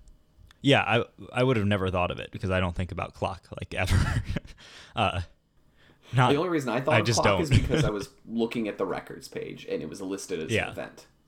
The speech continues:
Speaker 1: Right. <laughs> Yeah, and I went with clock average because I was like, "I don't know anything about this, and
Speaker 2: <laughs>
Speaker 1: everything I do know something about, I feel like it can be <laughs> broken." So <laughs>
Speaker 2: Always go with the unknown.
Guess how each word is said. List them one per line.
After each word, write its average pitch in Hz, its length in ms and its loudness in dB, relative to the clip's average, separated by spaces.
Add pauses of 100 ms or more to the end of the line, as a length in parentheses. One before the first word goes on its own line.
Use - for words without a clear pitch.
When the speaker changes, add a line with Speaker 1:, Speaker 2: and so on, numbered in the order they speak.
(960)
Speaker 1:
Right. 107 320 -2 (160)
<laughs> - 340 2 (2000)
Yeah, 104 180 2
and 90 100 -2
I 113 60 4
went 131 160 2
with - 100 -4
clock 104 220 0
average 92 520 0
because 90 280 -6
I 90 80 -2
was 90 160 -4
like, 71 340 -8 (520)
"I 104 80 0
don't 101 80 0
know 98 120 4
anything 95 280 0
about 92 260 2
this, - 400 -2 (400)
and 135 140 -2
Speaker 2:
<laughs> 104 80 0
Speaker 1:
everything 117 340 2
I 95 120 4
do 113 220 4
know 95 160 0
something 90 320 -2
about, 87 300 0
I 90 120 0
feel 98 180 -2
like 87 180 -4
it - 120 -16
can 92 100 -4
be 95 100 -4
<laughs> - 0 -
broken." 107 680 0
So 90 440 0 (340)
<laughs> 202 60 2 (320)
Speaker 2:
Always 107 320 -2
go 101 160 2
with 95 140 -2
the 98 120 -4
unknown. 67 480 -10